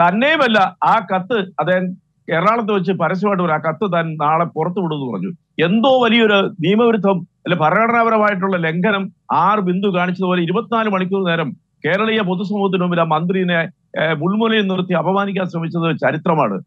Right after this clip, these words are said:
പിറ്റേ ദിവസമാണ് മാധ്യമങ്ങൾ പുറത്തുവിട്ടിരിക്കുന്നത്. അത് അവർക്ക് അങ്ങനെ കൊടുക്കാനുള്ള അധികാരമുണ്ട് എന്നുള്ള വിവരം. ആ അധികാരം വെച്ചുകൊണ്ടും അവകാശം വെച്ചുകൊണ്ട് മാത്രമാണ് ഗവർണറുടെ അടുത്ത് ആ ശുപാർശ കൊടുത്തു കൊടുത്തപ്പോൾ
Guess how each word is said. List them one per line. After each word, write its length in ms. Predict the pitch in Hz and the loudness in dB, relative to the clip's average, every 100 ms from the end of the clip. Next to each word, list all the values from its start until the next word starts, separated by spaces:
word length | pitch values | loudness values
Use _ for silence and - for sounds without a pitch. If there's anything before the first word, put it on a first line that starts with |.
| _ - | _ -8
പിറ്റേ 260 | 123 175 | -2 0
ദിവസമാണ് 560 | 185 185 180 180 165 160 | 2 0 0 2 2 0
മാധ്യമങ്ങൾ 440 | 151 151 165 160 | -2 -2 -2 -4
പുറത്തുവിട്ടിരിക്കുന്നത്. 840 | 156 139 170 143 143 139 139 165 185 - _ _ | -4 -4 -4 -4 -4 -2 -2 0 -2 -6 _ _
അത് 500 | 127 147 202 254 - _ _ | 0 2 4 2 -2 _ _
അവർക്ക് 320 | 151 156 185 185 | 0 0 0 0
അങ്ങനെ 200 | 190 175 | 0 0
കൊടുക്കാനുള്ള 440 | 170 160 170 156 | -2 0 0 0
അധികാരമുണ്ട് 600 | 147 170 196 185 170 151 | -2 0 2 2 0 0
എന്നുള്ള 240 | 143 131 | -2 -4
വിവരം. 280 | 107 98 - _ _ | -6 -8 -10 _ _
ആ 180 | 156 233 | 2 2
അധികാരം 400 | 208 247 262 254 | 2 2 2 0
വെച്ചുകൊണ്ടും 420 | 233 220 214 214 220 - _ | -2 0 0 0 -4 -12 _
അവകാശം 520 | 156 180 240 262 262 | 0 0 0 -2 0
വെച്ചുകൊണ്ട് 320 | 226 196 214 202 | -2 0 0 0
മാത്രമാണ് 520 | 175 185 196 170 160 | 0 0 0 0 0
ഗവർണറുടെ 280 | 151 160 180 | -2 -2 -2
അടുത്ത് 180 | 165 147 | -2 -4
ആ 20 | |
ശുപാർശ 300 | 139 156 170 | -6 -2 -2
കൊടുത്തു 480 | 165 190 - 160 - | -2 -10 -12 -16 -14
കൊടുത്തപ്പോൾ 320 | - 87 80 | -14 -12 -12